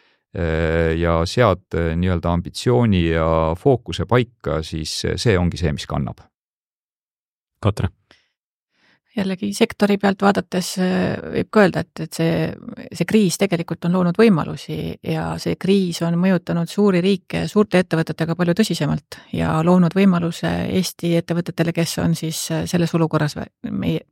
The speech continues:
Speaker 3: noh, me-, meie väiksed on, on seal täitsa tegijad või meie,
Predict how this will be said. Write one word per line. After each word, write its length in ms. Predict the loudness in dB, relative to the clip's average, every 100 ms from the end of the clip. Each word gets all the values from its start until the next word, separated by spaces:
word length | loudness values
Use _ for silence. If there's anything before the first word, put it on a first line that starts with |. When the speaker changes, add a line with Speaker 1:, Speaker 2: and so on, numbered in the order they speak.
| 0
Speaker 3:
noh, 160 | 0
me-, 160 | 0 -2 2
meie 240 | 4 6
väiksed 400 | 6 4 0 2
on, 160 | 2 2 -2
on 280 | -2 0 -2 -4 -4 -4
seal 240 | -2 -2
täitsa 320 | -2 -4 -4 -2
tegijad 400 | 0 0 -2 0
või 80 | 2
meie, 180 | 4 4